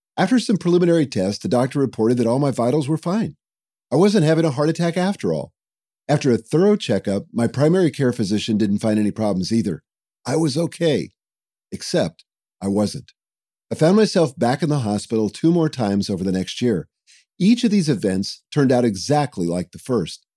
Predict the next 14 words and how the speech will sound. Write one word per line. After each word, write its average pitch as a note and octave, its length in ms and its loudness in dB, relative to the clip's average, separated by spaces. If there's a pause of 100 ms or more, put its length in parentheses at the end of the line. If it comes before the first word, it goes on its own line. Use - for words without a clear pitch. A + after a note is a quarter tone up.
(380)
Doctors C3+ 380 0
kept - 300 -2
telling C#3 260 2
me C#3+ 80 2
my B2 160 0
heart G2 320 -2
was G2+ 160 -4
good, B2 380 0 (360)
but A2+ 80 -8
I C3 60 -2
knew G3 200 2
something D3+ 360 0
was G#2 160 0
wrong. G#2 320 -2